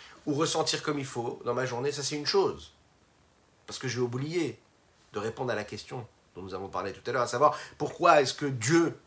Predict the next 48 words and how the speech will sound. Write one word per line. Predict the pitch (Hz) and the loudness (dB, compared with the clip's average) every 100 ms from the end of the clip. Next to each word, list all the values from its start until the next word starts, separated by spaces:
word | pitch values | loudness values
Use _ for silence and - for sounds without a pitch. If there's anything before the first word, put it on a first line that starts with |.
| _ _ | _ _
t'a | - | -8
fait | 107 107 | -4 -2
naître | 120 127 - | -2 -4 -8
ou | |
pourquoi | 110 - | -8 -4
est-ce | 127 | -4
qu'il | 117 | -4
te | 120 | -8
fait | 107 120 | -6 -6
vivre | 104 127 90 64 - | -4 -6 -8 -12 -18
cette | - 69 | -18 -18
situation. | - - - - _ _ _ _ _ - - - - _ | -18 -18 -20 -20 _ _ _ _ _ -16 -16 -20 -20 _
Mais | 156 196 | -4 0
ta | 202 | 2
neshama, | 185 160 147 135 110 | 4 4 4 2 0
toi, | - 90 | -2 -8
elle | 92 | -10
est | |
Théora. | - 131 143 - - - - _ _ - - - | -4 -2 -2 -2 -6 -8 -20 _ _ -20 -20 6
Peu | 220 | 6
importe | 226 233 | 8 4
ce | |
que | 214 | 4
tu | 185 | 2
fais, | 175 220 220 170 - - - - | 2 6 6 6 0 -14 -20 -12
peu | - 269 254 - | 0 4 4 6
importe | 226 214 170 208 185 | 6 6 6 4 4
ce | - | 0
que | |
tu | 147 135 | -6 -8
fais, | 127 131 | -8 -4
même | 131 151 | 2 2
si | 147 185 175 160 - - | 2 -4 -8 -14 -20 -6
là | 147 180 | 2 4
maintenant | 160 151 160 175 175 - | 4 2 6 6 6 0
tu | - 143 175 | -8 0 2
es | 180 - - - | 2 0 -10 0
malheureusement | 139 156 151 139 156 156 | 4 4 4 2 4 4
dans | 147 | 4
l'étroitesse | 135 - 127 113 - - - - - _ _ _ _ | 2 0 0 0 -4 -8 -12 -18 -20 _ _ _ _
et | 139 | -8
que | 131 | -8
tu | - 139 | -10 -8
fais | 143 | -2
pas | 147 170 | 2 2
ce | - | 2
qu'il | - | -12
faut. | - | -20